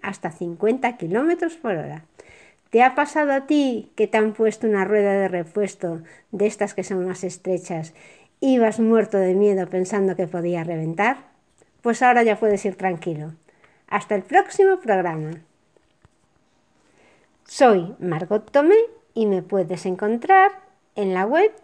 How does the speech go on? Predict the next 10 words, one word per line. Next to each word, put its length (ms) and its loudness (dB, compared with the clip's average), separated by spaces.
mi 280 0
modo 380 0
de 160 2
vida 340 6
punto 360 4
com, 300 -2
en 140 0
donde 260 0
te 160 -4
cuento, 540 -2